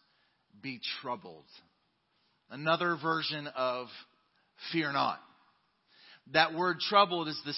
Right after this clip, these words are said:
same word we saw, uh, when we began our series the first week, where Herod was troubled.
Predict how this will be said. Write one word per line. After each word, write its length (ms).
same 380
word 260
we 120
saw, 600
uh, 140
when 200
we 120
began 540
our 180
series 400
the 160
first 280
week, 300
where 160
Herod 460
was 120
troubled. 400